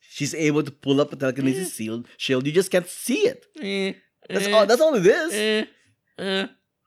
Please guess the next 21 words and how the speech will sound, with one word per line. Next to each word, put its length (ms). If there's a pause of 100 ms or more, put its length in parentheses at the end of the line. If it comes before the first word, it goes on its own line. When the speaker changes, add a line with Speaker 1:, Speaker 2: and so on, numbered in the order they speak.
(160)
Speaker 2:
eh. 280
Speaker 1:
That's 220
all 200
it 100
is. 220
Speaker 2:
That's 140
my 120
thing. 260
Eh. 280 (220)
Speaker 1:
And 100
to, 160
and 80
to 60
be 100
fair, 180
Speaker 2:
Yeah. 80
Speaker 1:
Simon 200
Kinberg, 320 (320)
first 240
time 160
directing. 400